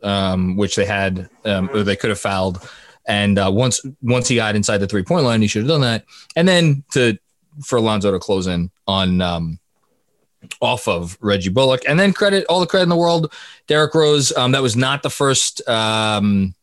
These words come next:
that was not the first option, uh, out of the timeout. It was supposed to go to, to Julius,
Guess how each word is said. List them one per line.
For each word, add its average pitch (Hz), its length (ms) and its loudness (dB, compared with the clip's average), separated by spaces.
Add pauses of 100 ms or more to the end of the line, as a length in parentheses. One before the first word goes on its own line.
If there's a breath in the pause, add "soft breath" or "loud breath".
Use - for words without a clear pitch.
(220)
that 123 100 0
was 113 160 -2
not 123 260 0
the 120 80 -4
first 120 460 -2
option, 165 680 0
uh, 110 200 -2
out 117 160 -2
of 113 80 0
the 107 80 -4
timeout. 120 500 -2
It 120 60 -2
was 101 100 -6
supposed 113 200 -8
to 120 80 0
go 101 180 -2
to, 107 160 -10
to 104 140 -6
Julius, 104 640 -2